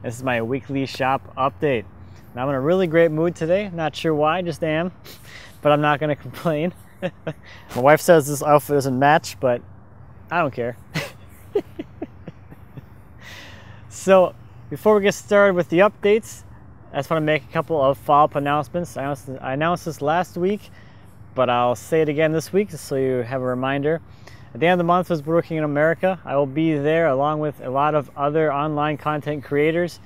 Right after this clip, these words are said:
Um, if you're gonna be in the area, feel free to stop by to the marketplace, which is where the booth is gonna be, that we're all gonna be kind of at and around. I'll be there throughout the day, but I do have the classes that I'm gonna be taking as well.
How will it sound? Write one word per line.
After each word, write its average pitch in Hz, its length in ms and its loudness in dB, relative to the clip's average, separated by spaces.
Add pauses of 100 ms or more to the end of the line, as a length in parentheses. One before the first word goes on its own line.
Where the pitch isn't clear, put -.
(600)
Um, 123 520 0
if 120 160 -8
you're 139 280 0
gonna 156 140 -2
be 160 160 -2
in 160 80 0
the 143 160 -2
area, 165 420 0 (120)
feel 170 180 -2
free 185 180 -2
to 165 60 -2
stop 160 380 -2
by 170 340 0 (240)
to - 80 -10
the 127 80 -6
marketplace, 160 640 0
which 139 100 -10
is 127 120 -8
where 131 120 0
the 120 100 -4
booth 143 220 -4
is 156 120 -4
gonna 160 180 -4
be, 156 320 -4 (360)
that 120 100 -2
we're 117 100 -2
all 131 140 0
gonna 127 160 -4
be 127 500 -6 (180)
kind 123 200 -6
of 104 160 -12
at 135 240 0
and 127 80 -8
around. 143 400 0 (400)
I'll 151 80 0
be 165 140 0
there 170 280 4
throughout 165 240 0
the 143 80 -12
day, 160 320 2
but 135 220 -2
I 135 120 0
do 143 140 -6
have 143 260 -2 (260)
the 123 100 -2
classes 147 420 0
that 143 80 0
I'm 147 80 0
gonna 147 120 -2
be 139 40 -6
taking 147 320 -2
as 120 160 -6
well. 151 320 -2